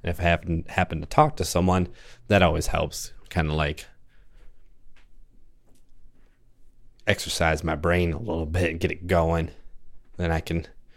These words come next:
come up with different ideas bouncing off other people.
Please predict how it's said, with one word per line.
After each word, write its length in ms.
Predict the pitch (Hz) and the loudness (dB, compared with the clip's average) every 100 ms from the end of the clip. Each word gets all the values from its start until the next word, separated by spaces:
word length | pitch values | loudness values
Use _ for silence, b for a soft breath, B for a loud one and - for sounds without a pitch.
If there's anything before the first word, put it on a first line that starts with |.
| - - | -20 -6
come 200 | - 87 | 0 0
up 140 | 82 | 0
with 160 | 85 85 | -2 0
different 280 | 92 90 85 | 0 2 2
ideas 420 | 82 90 90 85 | 2 4 4 2
bouncing 480 | 82 82 85 - 82 | 2 2 2 0 0
off 260 | 80 - | 0 0
other 160 | 82 80 | -2 -2
people. 460 | 85 85 92 87 | -2 -2 -2 -4